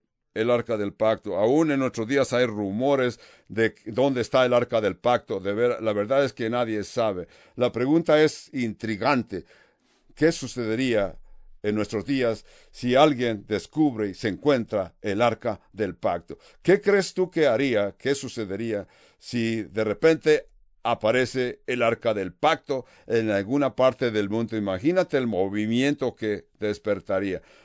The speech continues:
Hay todo tipo de opiniones, historias de que al-, algunos saben dónde está el arca del pacto. Eh, aún afirman que se va a construir un templo donde se encuentre el arca del pacto.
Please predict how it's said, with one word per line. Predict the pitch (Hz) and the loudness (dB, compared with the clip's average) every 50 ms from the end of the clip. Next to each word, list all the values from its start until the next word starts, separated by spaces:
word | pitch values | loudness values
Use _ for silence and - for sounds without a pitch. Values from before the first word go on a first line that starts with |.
| _ _ - | _ _ 0
Hay | 143 175 175 | 2 2 4
todo | - 226 220 220 208 208 | 6 6 6 6 4 2
tipo | 208 208 208 185 185 175 | 0 -4 -2 0 0 4
de | 160 156 147 143 - - | 4 4 4 4 2 0
opiniones, | - 127 120 107 - 123 113 110 120 127 127 127 131 127 127 123 127 120 - _ _ - | 0 0 0 0 0 -2 0 2 2 4 4 4 2 2 0 -2 -4 -6 -10 _ _ -6
historias | 123 117 104 - - - 135 139 143 139 135 131 127 120 - - _ _ _ _ _ - | -6 -6 -6 -4 0 2 4 6 6 6 6 4 4 2 0 -8 _ _ _ _ _ -14
de | 104 101 104 117 113 113 | -10 -4 -2 -2 -2 -2
que | - 123 113 110 | 0 2 4 4
al-, | 110 110 107 117 - _ - - - - - _ - | 4 4 2 -2 -14 _ -20 -20 -20 -20 -20 _ -4
algunos | 117 117 110 139 170 160 139 - - - _ _ _ | -2 0 2 2 2 2 0 -2 -6 -18 _ _ _
saben | _ - - 156 147 156 147 147 139 127 120 _ _ - | _ -6 0 2 2 2 4 2 0 0 -4 _ _ -8
dónde | 113 135 131 131 127 120 123 113 | -2 0 0 0 0 -2 -4 -4
está | - - - 131 117 113 117 120 113 - _ _ _ _ - | -6 -4 -2 0 2 2 2 0 -2 -6 _ _ _ _ -8
el | - 101 107 | -4 -2 0
arca | 110 113 110 - 107 101 | 0 0 0 -2 -4 -2
del | 98 95 92 | -2 -4 -6
pacto. | - - 117 120 110 82 - 92 82 - _ _ - - _ _ _ _ _ | -4 -2 0 0 0 -2 -4 -10 -10 -10 _ _ -20 -20 _ _ _ _ _
Eh, | - 107 110 110 107 107 104 | -6 -2 0 2 2 2 2
aún | 104 110 110 113 131 147 170 170 165 160 - - _ _ _ _ - | 2 4 4 4 4 2 2 0 0 -4 -6 -8 _ _ _ _ -4
afirman | 113 113 - - 151 165 165 170 160 151 143 | -2 -2 0 2 4 4 4 4 2 0 0
que | - 131 113 | 0 -2 -2
se | 107 117 | -2 0
va | 113 135 143 139 | 2 2 4 4
a | 123 - | 2 2
construir | - 113 110 107 104 - 110 107 120 123 123 | 2 2 2 2 2 0 -2 -2 -2 0 0
un | 123 113 107 | -2 -2 -4
templo | - - 147 147 139 131 - 120 110 107 | 0 2 4 4 4 2 -2 -2 -2 0
donde | 107 101 98 92 | 0 -2 -4 -4
se | - 101 | -6 -6
encuentre | 92 87 - 117 117 113 - 113 | -6 -6 -4 -4 -4 -2 -2 -2
el | 107 104 | -2 0
arca | 101 104 104 - 104 95 | 0 -2 -2 -2 -4 -4
del | 87 82 78 - | -4 -6 -8 -6
pacto. | _ - 113 107 95 - _ - 82 | _ 0 0 0 0 -2 _ -10 -10